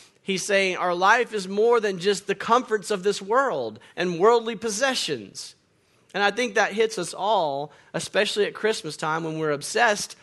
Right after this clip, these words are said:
over all the, the gifts and the Christmas lists and all the things. It's easy for us to become anxious over, over the things of this world.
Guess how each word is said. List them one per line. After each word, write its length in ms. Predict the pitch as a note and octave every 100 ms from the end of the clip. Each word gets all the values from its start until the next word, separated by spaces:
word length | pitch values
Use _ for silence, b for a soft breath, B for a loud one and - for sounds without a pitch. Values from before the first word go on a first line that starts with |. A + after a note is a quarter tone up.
| B
over 340 | E3+ F#3 E3 E3+
all 320 | E3+ G3+ G#3+
the, 200 | F3+ D#3+
the 100 | D3
gifts 560 | D3+ F#3+ G#3 D#3 - D#3+
and 240 | C#3+ C3+
the 60 | C3
Christmas 500 | - A#3 - E3+ -
lists 340 | D#3+ D3 -
and 120 | D3
all 180 | D#3+ G#3
the 100 | G3
things. 380 | - A3+ G#3 D#3+
It's 180 | D#3+ -
easy 440 | A3 B3+ G3 F#3+
for 180 | E3 D#3+
us 220 | F3+ F3
to 80 | E3+
become 400 | D#3+ G3 F#3 E3 B B -
anxious 800 | A3 B3+ A3 - D#3+ F3+ - - b b b -
over, 600 | G3+ F3+ F#3+ F3+ C#3 C#3+ _ _
over 380 | G#3 G3 F#3+ F#3+
the 140 | E3+ F3
things 320 | G#3 A#3 G3+
of 80 | G#3+
this 200 | A#3+ A3+
world. 460 | B3 C4+ E3 A#2+